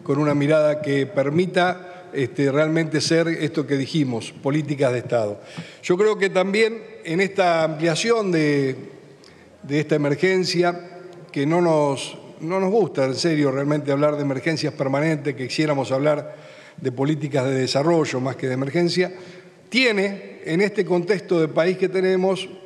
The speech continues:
un aporte más, que es incorporar a la provincia de Buenos Aires, a la provincia de Tucumán y a la provincia de Catamarca. Mi provincia, obviamente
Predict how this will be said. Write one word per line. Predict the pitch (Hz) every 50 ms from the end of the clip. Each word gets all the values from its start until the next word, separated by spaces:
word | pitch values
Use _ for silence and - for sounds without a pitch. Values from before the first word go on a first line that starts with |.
| - -
un | 170 185 196
aporte | 180 165 - 196 185 180 175 151 165 160
más, | 160 160 156 147 120 - - - - - - - - - - - -
que | - 170
es | 151 180
incorporar | 180 156 160 170 160 151 156 165 170 175 165
a | 160
la | 156 151 -
provincia | 143 151 156 160 165 160 - 156
de | 147 143
Buenos | 139 139 139 131 - 170
Aires, | 170 165 165 165 156 156 143 -
a | 135
la | 131
provincia | 123 135 135 143 147 139 151 139
de | 131
Tucumán | 123 147 123 123 131 143 151 156 156 151
y | 143
a |
la | 135 127
provincia | 123 127 135 139 135 131 139 123
de |
Catamarca. | 113 127 123 120 123 113 120 113 104 110 - 110 113
Mi | 123 135 165 247 247
provincia, | 180 202 190 190 180 180 175 170 170 175 180 185 180 - - - - - - - - - - -
obviamente | - 202 220 208 196 180 175 190 185 175 165 135 123 127 120